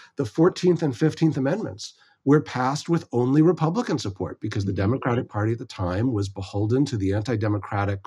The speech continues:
Speaker 1: you know, racist forces of the South at the time, and they refused to support the Fourteenth and Fifteenth Amendment. But the Republican Party at the time understood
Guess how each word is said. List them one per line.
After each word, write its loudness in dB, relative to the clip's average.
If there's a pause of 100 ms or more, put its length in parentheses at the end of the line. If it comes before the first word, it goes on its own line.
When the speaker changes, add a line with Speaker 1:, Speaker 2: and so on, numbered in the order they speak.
(160)
Speaker 1:
you -4
know, -4
racist -2
forces -6
of -10
the -14
South -4
at -6
the -20
time, -8 (320)
and 0
they 4
refused 4 (260)
to -4
support 0
the -6
Fourteenth 0
and -4
Fifteenth -2
Amendment. 0
But -4
the 0
Republican -2
Party -2
at -2
the -12
time 0
understood 0